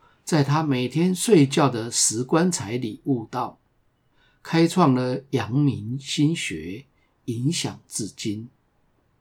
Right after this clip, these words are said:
古今中外都有许多人突破生命的困境，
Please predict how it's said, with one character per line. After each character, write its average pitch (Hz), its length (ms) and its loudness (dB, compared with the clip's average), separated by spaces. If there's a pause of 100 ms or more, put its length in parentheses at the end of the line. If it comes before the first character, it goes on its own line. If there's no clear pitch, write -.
(1080)
古 165 200 8
今 214 160 4
中 202 300 2
外 156 460 2
都 196 180 4
有 185 120 6
许 113 240 -4
多 139 240 6
人 98 440 -4 (300)
突 135 180 2
破 151 320 2
生 175 260 2
命 185 280 2
的 107 120 -10
困 117 380 -6
境， 113 280 -2